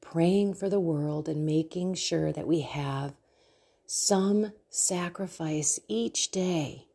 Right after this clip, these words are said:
that makes our prayers even more meritorious. Mary, take our left hand. Holy Spirit, take our right. Guardian angel, <laughs> please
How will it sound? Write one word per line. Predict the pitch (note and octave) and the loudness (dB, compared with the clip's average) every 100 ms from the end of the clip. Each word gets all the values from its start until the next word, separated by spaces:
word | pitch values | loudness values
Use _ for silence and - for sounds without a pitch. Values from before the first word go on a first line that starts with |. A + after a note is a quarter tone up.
| _ _ _ _ _ _ - _ | _ _ _ _ _ _ -20 _
that | - | -6
makes | D3+ F3 F3 - | 0 0 0 0
our | D#3+ E3 | 0 0
prayers | - D#3 D3 C#3+ C3+ - - | 0 0 2 2 0 -2 -4
even | G3 A#3 A3+ A3+ A3+ | 0 0 0 0 2
more | A3 A#3 G#3+ C#3 F2 - _ _ _ - | 2 2 2 0 -4 -12 _ _ _ -10
meritorious. | D3+ C#3+ D3 D#3 D3+ A#2 - - - - _ _ _ _ _ _ _ _ _ _ _ _ _ _ _ _ _ _ _ _ _ _ _ _ _ _ _ _ _ _ _ _ _ _ _ _ _ _ _ _ _ _ _ - | -4 -2 -4 -4 -4 -4 -10 -2 -2 -2 _ _ _ _ _ _ _ _ _ _ _ _ _ _ _ _ _ _ _ _ _ _ _ _ _ _ _ _ _ _ _ _ _ _ _ _ _ _ _ _ _ _ _ -2
Mary, | F#3+ F#3 F3+ F3 | 2 4 4 2
take | F3+ F3 | -2 -4
our | E3+ | -2
left | D3 C#3+ - - | -2 -4 -6 -8
hand. | D3+ C#3 C3+ | -6 -4 -6
Holy | C3+ F3 F3+ F3+ | -6 -4 -2 0
Spirit, | E3 - D3+ D3 - | 0 -2 -2 -4 -4
take | - D#3+ | -6 -8
our | D#3 D3 | -8 -6
right. | C#3+ C#3 C#3+ - - - _ _ _ _ _ _ _ _ | -4 -6 -6 -10 -14 -18 _ _ _ _ _ _ _ _
Guardian | - F3+ F#3+ F3+ F3 | -8 -4 -2 0 0
angel, | D#3+ E3 E3 F3+ E3+ | 0 -2 -4 -4 -6
<laughs> | - | -6
please | - C#3+ E3+ - B2+ D3 B2 | -12 -2 0 2 0 0 -2